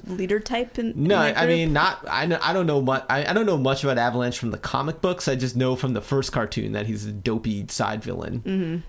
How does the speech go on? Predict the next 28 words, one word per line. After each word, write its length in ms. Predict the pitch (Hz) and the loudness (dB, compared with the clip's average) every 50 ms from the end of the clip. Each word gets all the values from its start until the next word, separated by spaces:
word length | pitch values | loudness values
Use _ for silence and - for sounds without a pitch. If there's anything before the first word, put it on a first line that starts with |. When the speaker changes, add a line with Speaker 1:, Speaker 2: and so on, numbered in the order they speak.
| - - | -14 -6
Speaker 2:
He's 180 | - 117 104 113 | -4 -4 -2 -2
not, 360 | 117 110 107 107 104 - - - - | -2 0 0 0 -2 -4 -6 -10 -8
he 200 | 87 95 87 127 | -4 -2 -2 0
doesn't 220 | 127 135 113 117 | 0 0 -2 0
seem 140 | 110 123 117 | -2 -2 -2
like 160 | 117 110 - | -2 -2 -2
the 60 | 117 | -2
leader 580 | 107 104 104 120 127 123 113 110 107 107 113 117 - - - - | -2 0 0 0 2 2 2 0 -2 -2 -6 -8 -12 -16 -14 -10
type. 320 | - - 95 - - - - - - - - - - - - - - - - - - | -8 -6 -4 -6 -6 -6 -8 -12 -12 -20 -20 -20 -20 -20 -20 -4 -4 -4 -4 -2 -4
Speaker 1:
Yeah. 400 | 202 202 208 202 196 196 196 196 185 - - - - - - - - - - | -2 -2 0 0 -2 -2 -2 -4 -6 -8 -10 -12 -16 -20 -20 -20 -20 -12 -8
I 40 | 202 | -6
don't 100 | 190 175 | -4 -4
know. 140 | 165 175 175 - - - - | -4 -6 -8 -10 -16 -12 -6
Odd. 200 | - 180 175 170 | -2 -2 -2 -2
Speaker 2:
Yeah. 80 | 160 123 - - - - - - - - - - - - - - - - - - - - - - - - - | -2 -6 -8 -10 -14 -20 -20 -20 -20 -20 -20 -20 -20 -20 -20 -20 -20 -20 -20 -20 -20 -20 -20 -20 -20 -8 -2
You 140 | 147 151 180 | 2 2 4
would 100 | 208 202 | 4 2
think 200 | - 269 302 294 | 2 0 -2 2
that 160 | - 240 - | 0 0 0
Quicksilver 500 | - - 214 220 - - 175 139 110 117 | 2 0 0 0 2 0 0 2 2 2
would 140 | 120 113 110 | 2 2 2
be 80 | 107 127 | 2 2
the 100 | 113 117 | 2 2
leader 280 | 117 120 147 151 139 | 2 2 2 2 0
of 100 | 123 98 | 0 0
them 160 | 104 98 101 104 | -2 -4 -4 -4
because 240 | 107 - 131 117 | -2 -2 -2 0
he's 200 | 113 131 117 98 | 0 -2 -2 -4